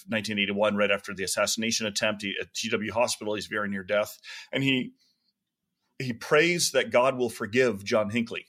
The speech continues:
the man who tried to assassinate him. And Reagan even says, "I feel like since God has forgiven me for my sins, uh, I need to forg-,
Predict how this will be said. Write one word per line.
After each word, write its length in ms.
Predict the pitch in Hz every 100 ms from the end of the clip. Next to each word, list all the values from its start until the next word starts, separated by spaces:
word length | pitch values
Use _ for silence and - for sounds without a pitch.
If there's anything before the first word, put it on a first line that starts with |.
| -
the 60 | 104
man 200 | 104 101
who 80 | 101
tried 240 | 110 95
to 60 | 95
assassinate 560 | - 104 92 95 85
him. 180 | 87 76 - - -
And 120 | - 101
Reagan 240 | 107 107
even 200 | 101 104
says, 280 | 101 101 101
"I 60 |
feel 140 | 95 101
like 140 | 95
since 240 | - 87 -
God 240 | 117 120
has 140 | 107
forgiven 480 | - 117 113 113 104
me 160 | 113 113
for 160 | -
my 180 | 101 101
sins, 580 | 101 - 101 101 98 - -
uh, 240 | 92 87 90
I 80 | 90
need 220 | 101 107
to 60 | 101
forg-, 300 | - 101 95